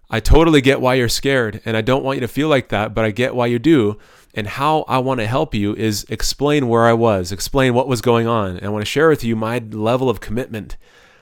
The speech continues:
to making sure that we never go backwards. I don't wanna go back into this old problem. I don't wanna fall back into the addiction. I truly do wanna overcome this because this is my priority. And so this is what was going on. This is why I didn't answer my phone.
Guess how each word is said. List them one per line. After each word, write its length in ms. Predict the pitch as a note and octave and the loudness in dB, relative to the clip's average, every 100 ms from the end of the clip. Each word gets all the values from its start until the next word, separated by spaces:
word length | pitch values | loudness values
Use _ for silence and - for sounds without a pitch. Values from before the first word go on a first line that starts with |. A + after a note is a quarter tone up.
| _ - | _ -6
to 140 | B2+ | -4
making 400 | A2+ C3+ C#3+ B2+ | 0 0 0 -4
sure 240 | - C3+ C3+ | -4 -2 0
that 120 | B2 | -2
we 100 | B2 | -4
never 300 | B2+ C3+ C3+ | -4 -2 -2
go 140 | A#2+ | -2
backwards. 640 | G#2+ A2 A#2 G#2+ F#2 F2 - | 0 -2 -2 -6 -6 -8 -10
I 60 | G#2+ | -8
don't 240 | A2+ C3+ | -6 -4
wanna 180 | C3+ B2+ | -2 -2
go 120 | A2+ | -2
back 280 | G#2 A2 A2 | -2 -2 -2
into 120 | A2 | -6
this 160 | G2+ - | -6 -4
old 180 | G2+ F2 | -6 -6
problem. 460 | G2 F#2+ G2 G#2+ | -6 -6 -8 -8
I 80 | G#2 | -6
don't 220 | A2 B2+ | -4 -4
wanna 200 | A#2+ A2+ | -4 -6
fall 220 | - G#2 | -4 -4
back 260 | G2+ G2 G2 | -4 -6 -6
into 120 | G2+ | -8
the 100 | F#2+ | -8
addiction. 420 | F#2 F#2+ - G2 - - - - | -8 -10 -10 -12 -14 -20 -20 -14
I 100 | A2+ | -12
truly 520 | - - C#3+ D3+ C#3+ | -8 -4 0 2 2
do 160 | A#2+ B2 | 2 0
wanna 220 | A#2 A2+ | -2 -2
overcome 420 | A2 G#2 - G2+ | -4 -4 -8 -8
this 140 | G2 | -8
because 340 | - G#2 G#2+ F#2+ | -8 -8 -8 -8
this 200 | G#2+ A#2+ | -10 -12
is 100 | - | -10
my 120 | G2 | -8
priority. 560 | - F#2+ F#2+ F2+ F2 F2+ _ _ _ _ _ | -2 -2 -2 -8 -10 -18 _ _ _ _ _
And 100 | A2 | -10
so 120 | G2 F#2+ | -4 -2
this 200 | G#2 C3 | -2 -2
is 80 | |
what 140 | A#2 A#2+ | -2 -2
was 120 | A#2+ | -2
going 240 | A#2+ C#3 | 0 0
on. 340 | C3+ G2+ B2 D3 - - _ _ _ _ | 0 -4 -6 -14 -20 -20 _ _ _ _
This 180 | A2+ - | -6 -2
is 140 | B2+ G2+ | -2 0
why 280 | G#2+ A2+ | 2 4
I 60 | A2+ | 2
didn't 220 | A2 G#2+ | 0 -2
answer 240 | G#2+ - G#2 | -4 -4 -6
my 100 | F#2+ | -6
phone. 400 | - F#2 G#2+ | -6 -8 -8